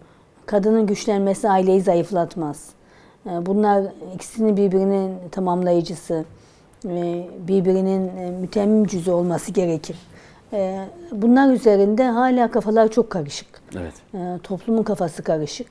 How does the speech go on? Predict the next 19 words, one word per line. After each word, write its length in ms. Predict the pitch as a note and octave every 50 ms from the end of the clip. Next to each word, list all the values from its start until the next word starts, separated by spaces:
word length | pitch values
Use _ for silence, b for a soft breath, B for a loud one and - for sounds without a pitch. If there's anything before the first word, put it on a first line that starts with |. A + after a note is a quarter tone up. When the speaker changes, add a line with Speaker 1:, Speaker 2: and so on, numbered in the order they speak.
| _ - _ _ _ _ _ _ _ _ _ _ _ _ _ _ - - - - - - _ -
Speaker 1:
O 120 | - C#4
yüzden, 340 | C#4 C#4 A#3 A#3 B3+ B3 A#3+
e, 340 | A3+ G#3 F#3+ G#3 G3+ F#3+ F#3+
karanlıkla 520 | - - G#3+ G#3+ G3+ A#3+ C4 C#4 C4+ B3+
mücadele 580 | G#3 G3 G3 F#3+ - G#3 G3+ G3+ F#3+ G3 F#3+ G#3
etmenin 440 | G#3+ G#3 - G#3 F#3+ F#3 F#3 F3+ F3+
yolu, 460 | F#3+ G#3 A3 G#3+ F#3+ F3+ F#3+ A#3 C4+ b b b b b b b b b b b _ _ A#3
e, 40 | G3+ F#3+ F#3 F#3 F3+ F3 -
aydınlığı 500 | F#3 G3 G#3+ G#3+ G3 A3+ A3+ A#3 A3+ A3
çoğaltmak 520 | A3 G#3+ F3+ D#3 D3+ - F3 D3+ D3 -
lazım. 380 | E3+ D#3+ D#3 D3+ - - E3 F3+
İyi 200 | G3 G#3+ A#3 A#3
örnekleri 460 | A3+ G#3 F#3 E3+ - F#3+ E3+ E3+ E3+
çoğaltmak 580 | E3+ - F3 D#3+ D#3+ - - F3 D#3+ D3+ - -
lazım. 420 | D#3+ D3+ D3+ D3+ - D#3+ D#3+ D#3+
Rol 140 | F3 F#3+ G3+
modelleri 580 | G3+ G3 F#3 E3+ E3 F3 E3 E3+ E3+ E3 E3
artırmak 600 | E3 D#3 D#3 D#3 - - E3 D#3+ D#3+ D#3 D#3 -
lazım. 420 | E3+ D#3+ D#3+ D#3 D3+ - D3 D3